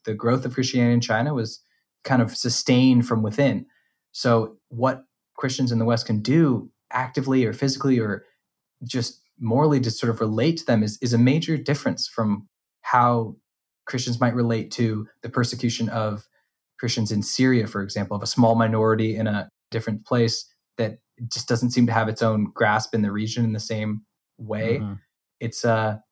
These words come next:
Speaker 1: it's a big shift. And I, I wish there were certain things I could point to, to tell people how to think about it, how to watch for what to happen. But even when things start to happen, the ability of the West in general to do anything could be very limited.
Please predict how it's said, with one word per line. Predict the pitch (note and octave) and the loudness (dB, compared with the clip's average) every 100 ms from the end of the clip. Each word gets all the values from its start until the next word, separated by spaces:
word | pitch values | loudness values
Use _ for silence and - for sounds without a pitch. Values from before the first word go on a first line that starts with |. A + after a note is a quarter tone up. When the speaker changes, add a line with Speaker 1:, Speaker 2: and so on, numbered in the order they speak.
| _ _ | _ _
Speaker 1:
it's | A#2+ C3+ | -6 0
a | |
big | E3+ | 2
shift. | E3 F#3 D#3+ B2 | 2 2 2 2
And | A2+ G#2+ | 0 2
I, | A#2 A2+ | 0 0
I | A#2 | 2
wish | A#2+ C#3+ | 2 2
there | D3+ | 2
were | B2+ A2+ | 2 2
certain | - D3+ B2+ | -2 -2 0
things | B2+ B2+ | 2 2
I | A#2+ | 2
could | A2+ A2 | -2 -2
point | - C3 C3 | 2 2 2
to, | A#2 F#2+ - _ _ _ | 0 0 -2 _ _ _
to | - | -4
tell | A#2+ A2 | 0 2
people | A2 A#2 G#2+ A2 G#2 - _ _ - | 0 -4 -2 -4 -4 -8 _ _ -8
how | - A#2+ A#2+ | 2 2 2
to | A2+ | -2
think | A#2+ A#2 | -2 0
about | B2+ B2 B2 | 2 2 2
it, | - | 0
how | - A2+ | 0 0
to | A2+ A#2+ A2 F#2 - _ _ | 0 -4 -4 -6 -10 _ _
watch | A2 A2 A2+ B2+ | -2 2 2 -2
for | - | -4
what | A#2 A2+ | -4 0
to | A#2 | 2
happen. | - B2+ | 2 2
But | A#2 | 0
even | D#3 D#3 D#3+ | 0 2 4
when | C#3 | 4
things | C3+ B2 | 2 2
start | - A#2+ A#2 | 2 0 0
to | - | 0
happen, | C3 C3+ G#2 F#2 - _ _ _ _ _ _ | 2 2 -2 -8 -12 _ _ _ _ _ _
the | A#2 A2+ | 0 0
ability | G#2+ A#2 A#2+ A#2+ A#2+ | 4 4 6 4 2
of | A2+ A2 G#2+ G2+ - _ _ | 2 0 0 -4 -12 _ _
the | A2 | -2
West | G#2 A#2 A#2+ D3+ | 0 0 0 0
in | A2 | 0
general | - C3 C#3 | 2 2 0
to | A2+ - | -2 0
do | B2 | 2
anything | D3 A#2 G#2 - | 2 0 -4 -6
could | A2+ | -8
be | A2 | -6
very | A2 A2+ A#2 | -2 0 2
limited. | A#2 C3 G#2 | 2 2 0